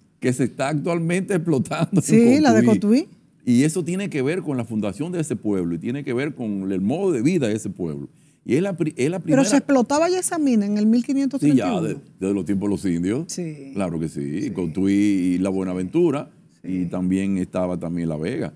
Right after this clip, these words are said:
Speaker 2: Sí.
Speaker 1: Pero lo más importante de todo es, es que, es que eso desde ese entonces, esa cofradía existe. Y ahí existen dos modalidades, tanto el Espíritu Santo como San Juan Bautista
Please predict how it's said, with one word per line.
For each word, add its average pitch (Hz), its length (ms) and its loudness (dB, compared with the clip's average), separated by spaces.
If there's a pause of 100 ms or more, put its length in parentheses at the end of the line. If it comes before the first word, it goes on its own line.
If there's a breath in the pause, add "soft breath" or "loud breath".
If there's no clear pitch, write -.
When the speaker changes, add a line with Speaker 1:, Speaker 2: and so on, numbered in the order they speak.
Speaker 2:
Sí. - 180 -20
Speaker 1:
Pero 120 200 0
lo 117 120 0
más 151 140 -6
importante 185 420 -4
de 131 100 -2
todo 117 300 -4
es, 104 180 -4 (400)
es 123 120 -8
que, 151 640 -4 (100)
es 131 120 -4
que 165 180 -2
eso 180 240 -2
desde 135 200 0
ese 185 140 -2
entonces, 127 560 -2 (560)
esa 139 240 -2
cofradía 151 380 -2
existe. - 560 -2 (340)
Y 120 80 0
ahí 160 160 2
existen 196 380 -2
dos 190 120 0
modalidades, 107 680 -2 (540)
tanto 170 480 -4
el 117 220 0
Espíritu 156 380 -2
Santo 110 540 -4
como 101 260 -2
San 101 140 -10
Juan 127 180 -2
Bautista 160 580 -2